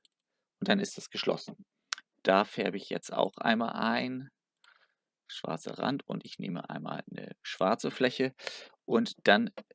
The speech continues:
zeichne ich ein neues Polygon. Ich fange hier an und halte gedrückt wieder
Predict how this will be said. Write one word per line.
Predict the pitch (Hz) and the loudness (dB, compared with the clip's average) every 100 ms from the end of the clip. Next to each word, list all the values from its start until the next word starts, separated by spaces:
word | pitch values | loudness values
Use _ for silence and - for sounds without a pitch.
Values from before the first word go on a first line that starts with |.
| _ | _
zeichne | - 98 107 | 0 0 0
ich | 95 - | -4 -4
ein | 85 85 - | -4 -6 -4
neues | - 104 135 | 2 2 2
Polygon. | - 151 160 156 151 170 - - _ _ _ _ _ _ _ _ _ _ - _ | 0 0 0 0 0 0 -4 -8 _ _ _ _ _ _ _ _ _ _ -20 _
Ich | - 98 | -6 -6
fange | - 110 107 | -4 0 2
hier | 98 92 | 4 6
an | 110 131 | 6 4
und | 107 98 | 0 8
halte | 104 135 110 | 10 10 6
gedrückt | 101 98 95 117 - _ - - | 2 0 10 10 10 _ -8 -6
wieder | - 135 165 | -2 2 4